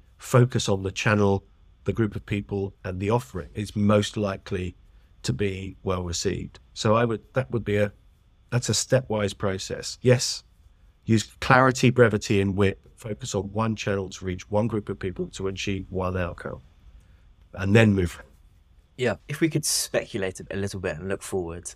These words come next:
Speaker 2: So we're joined here in the metaverse over a platform called Spatial, which is an immersive, interactive, virtual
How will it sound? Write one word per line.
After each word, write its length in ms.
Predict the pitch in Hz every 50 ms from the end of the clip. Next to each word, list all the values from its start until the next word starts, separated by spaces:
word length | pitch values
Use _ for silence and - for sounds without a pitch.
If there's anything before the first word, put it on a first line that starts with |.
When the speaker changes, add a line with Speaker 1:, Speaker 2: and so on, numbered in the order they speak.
| - -
Speaker 2:
So 180 | - 117 104
we're 180 | 101 110 110 104
joined 300 | - - 107 104 101 101
here 140 | 104 101 92
in 100 | 90 90
the 60 | 87
metaverse 680 | 90 87 87 - - 90 82 85 82 87 - - -
over 280 | 85 87 90 87 82 69
a 120 | - -
platform 360 | - - - - - 90 87 82
called 160 | - 85 -
Spatial, 460 | - - 85 87 87 - - 87 85
which 220 | 87 78 - -
is 140 | - - -
an 80 | 90 87
immersive, 580 | 87 87 87 90 87 87 87 - 90 82 80 - - - -
interactive, 720 | 92 95 90 - - 92 90 90 - - - 87 87 82 - - - - -
virtual 680 | - 101 98 - - 107 104 - - - - 107 101